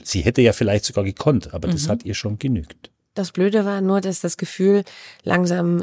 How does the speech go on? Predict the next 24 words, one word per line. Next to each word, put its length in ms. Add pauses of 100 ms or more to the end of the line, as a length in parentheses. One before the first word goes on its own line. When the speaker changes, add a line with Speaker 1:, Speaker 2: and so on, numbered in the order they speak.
Speaker 3:
immer 220
weniger 420
wurde 440 (400)
und 200
die 100
Entspannung 560
nachließ, 600
bis 240
sie 120
zum 160
ersten 380
Mal 300
zum 220
Telefonhörer 800
griff 460 (100)
und 420
ein 440
Küchenmesser 600
bestellte, 600 (240)
das 160
sie 100
gar 140
nicht 160
brauchte. 460